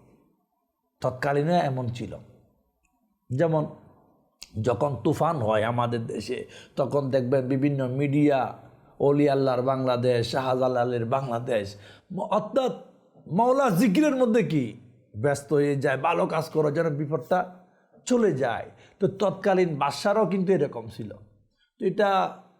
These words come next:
একটা, আহ, ধারাবাহিকতা মনে করেন,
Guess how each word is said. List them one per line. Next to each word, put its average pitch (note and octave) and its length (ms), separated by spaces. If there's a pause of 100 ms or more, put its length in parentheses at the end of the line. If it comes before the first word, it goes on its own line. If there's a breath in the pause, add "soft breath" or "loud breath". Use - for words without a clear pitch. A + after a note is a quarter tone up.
(160)
একটা, D#3+ 320
আহ, E3+ 100 (460)
ধারাবাহিকতা E3+ 720
মনে D#3 280
করেন, C#3+ 260